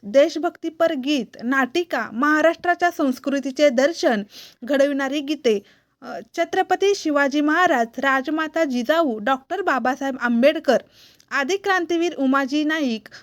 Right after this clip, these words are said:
तसेच विठ्ठलाचा गजर, हरिरामाचा झेंडा रोविला, दोनशे पेक्षा जास्त विद्यार्थी विद्यार्थिनींनी सहभाग असलेल्या गीतातून सर्व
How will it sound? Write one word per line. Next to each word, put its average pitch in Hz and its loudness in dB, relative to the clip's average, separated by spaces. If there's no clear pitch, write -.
तसेच 277 2
विठ्ठलाचा 359 -2
गजर, 277 4
हरिरामाचा 311 -2
झेंडा 269 0
रोविला, 262 2
दोनशे 311 6
पेक्षा 359 0
जास्त 302 0
विद्यार्थी 277 -2
विद्यार्थिनींनी 269 -2
सहभाग 285 2
असलेल्या 269 2
गीतातून 240 0
सर्व 339 2